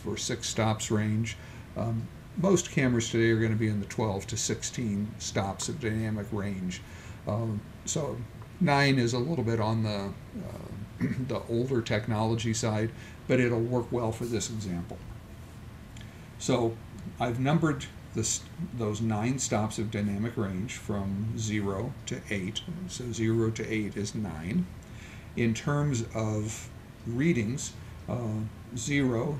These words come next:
is no light, so anything that reads zero is gonna be black. And you can think of this on a eight-bit scale. Uh,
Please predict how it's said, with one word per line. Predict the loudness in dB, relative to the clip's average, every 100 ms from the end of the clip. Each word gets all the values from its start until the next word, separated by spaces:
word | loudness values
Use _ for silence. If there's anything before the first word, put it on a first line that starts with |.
| -6 -2
is | -2 0 -2
no | 2 2
light, | 2 0 -4 -4
so | -2 0 0 -2 -4 -4
anything | -2 0 0 -2
that |
reads | -2 0 0 -2
zero | 0 2 4 2 0
is | -2
gonna | -4
be | -4 -4
black. | -2 -2 -2 -6 -8 -14 -14 -14 -14 -14 -14 -12 -4
And | -2 0 2
you | 2
can | 2
think | 2 2 4
of | 4
this | 4 4 0
on | -2 0
a | 2 2 2 0 -4 -12 -6 0
eight-bit | 0 0 0 0
scale. | 0 2 4 4 0 -2 -10 -6
Uh, | -4 -4 -4